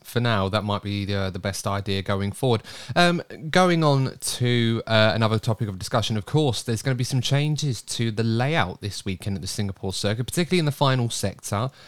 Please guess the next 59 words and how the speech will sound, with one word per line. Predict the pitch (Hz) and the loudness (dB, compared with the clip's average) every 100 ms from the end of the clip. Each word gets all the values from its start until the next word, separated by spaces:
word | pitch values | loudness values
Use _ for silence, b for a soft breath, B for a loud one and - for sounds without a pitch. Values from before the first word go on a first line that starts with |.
| B B | B B
Um, | 120 127 | 2 2
just | 123 123 | 0 0
going | 139 120 | 2 0
through | - 123 | 0 -2
some | - 113 | 0 -2
of | |
the | 101 | -2
changes, | - 113 107 98 107 | -2 0 0 -2 -4
the | - | 2
left-handed | 123 - 117 113 | 0 2 -2 -2
kink | - 107 | -2 -4
at | 98 | -4
turn | - 110 | -2 -2
fifteen, | 98 107 - 107 120 165 - _ _ | -2 -6 -4 -2 0 0 -6 _ _
the, | 98 107 107 95 | -6 0 0 2
that's | 120 - - | 2 0 0
gonna | 113 | 0
be | 110 104 | 0 -2
straight | - - 113 110 | -2 2 0 0
now, | 101 101 143 - B B B | -2 0 -2 -4 B B B
um, | 110 110 104 | 4 4 4
behind | 101 113 113 - - - | 2 2 0 -4 -20 -10
the | |
grandstand | 107 107 101 113 104 104 | -2 -2 0 0 0 0
where | 104 | 0
it | |
used | 107 107 - | -2 -6 -4
to | |
run | 98 107 | -2 0
under. | 131 101 90 113 B B B B | 0 0 -2 -4 B B B B
Um, | 117 127 | 4 4
and | 123 | 4
then | 123 | 2
it | 123 | 4
will | 123 | 2
rejoin | 135 131 135 127 123 123 113 | 2 2 2 2 4 2 0
the | 117 | 0
original | 135 120 107 | 0 0 0
circuit, | 120 107 110 101 | 0 0 -2 -4
what | 117 | -6
was | 107 110 107 | -2 0 0
turn | - 123 113 107 | -2 -2 0 0
nineteen. | 110 107 104 110 117 170 | 0 0 -2 -2 -2 -2
So | - 117 | 0 0
they're | |
gonna | 113 117 | 2 2
get | 110 98 | 2 0
rid | 127 | 2
of | 123 | 2
that | 101 | 0
little | 107 104 | 0 -2
chicane | - 117 117 110 104 | -2 -4 -2 0 2
area | 98 98 | 2 0
as | 95 | 0
well, | 110 104 98 | 2 2 2
and | 98 | 0
the | |
little, | 101 95 101 | -2 -2 0
um, | 98 98 95 | 0 0 -2